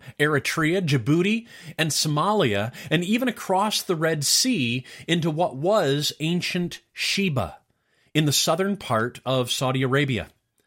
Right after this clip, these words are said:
The prophet Moses married a woman from this area, Numbers twelve one, and later a queen from the very region heard of King Solomon's fame concerning Yahweh's name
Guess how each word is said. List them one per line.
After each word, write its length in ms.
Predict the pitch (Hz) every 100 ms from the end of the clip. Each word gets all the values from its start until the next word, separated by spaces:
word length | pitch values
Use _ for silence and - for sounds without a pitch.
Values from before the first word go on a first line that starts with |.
| _ _ - - - - -
The 80 | 165
prophet 400 | - 226 233 175
Moses 540 | 185 208 185 131 -
married 300 | 156 185 202
a 40 | 170
woman 380 | 160 240 240
from 260 | 151 120 110
this 180 | 101 -
area, 360 | 104 95 98 147
Numbers 380 | 120 131 127
twelve 360 | - 120 107 90
one, 340 | 98 92 139 - _ - - - - -
and 240 | 180 190 185 -
later 680 | 156 185 277 220 120 147 180 - - 156
a 220 | 165 156
queen 640 | - 277 294 180 90 76 _ _ -
from 160 | - 202
the 60 | 165
very 300 | 196 214 185
region 640 | 151 185 262 165 131 147
heard 360 | 147 190 214 240
of 120 | -
King 240 | 220 220
Solomon's 580 | 208 196 208 208 185 -
fame 540 | - - 202 151 143
concerning 640 | 143 165 - 185 202 214 196
Yahweh's 540 | 190 185 180 156 120
name 480 | 147 151 185 233